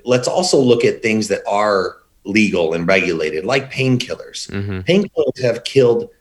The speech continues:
Speaker 1: thousands and thousands of people every single year, yet we have no issue with doctors writing prescriptions constantly. And it's now just coming to light. So, you know, I think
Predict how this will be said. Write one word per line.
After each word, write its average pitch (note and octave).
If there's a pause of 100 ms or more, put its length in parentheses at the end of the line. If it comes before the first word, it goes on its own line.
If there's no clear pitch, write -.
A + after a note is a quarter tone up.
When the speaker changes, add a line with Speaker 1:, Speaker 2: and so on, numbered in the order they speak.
(160)
Speaker 1:
thousands D#3
and A2
thousands B2
of G2+
people F#2+
every C#3
single G2+
year, F2
yet F#2+
we G#2+
have G#2
no B2+
issue B2
with F2+
doctors G2
writing F#2
prescriptions E2+
constantly. E2 (240)
And G#2+
it's G2+
now B2+
just A2
coming G#2
to F2
light. F2+
So, - (300)
you B2
know, G#2
I B2
think F3